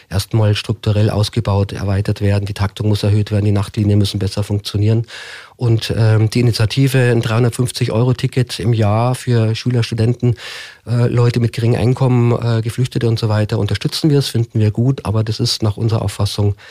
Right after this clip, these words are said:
nur ein Punkt in dem Moment, äh, den, den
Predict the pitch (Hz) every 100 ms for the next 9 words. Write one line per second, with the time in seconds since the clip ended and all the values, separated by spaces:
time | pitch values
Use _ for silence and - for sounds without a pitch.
0 | - _ 117 117 101 110 107 101 - -
1 | 135 135 - - 117 110 107 107 - -
2 | - - 113 110 110 113 - - 117 110
3 | 107 107 104 104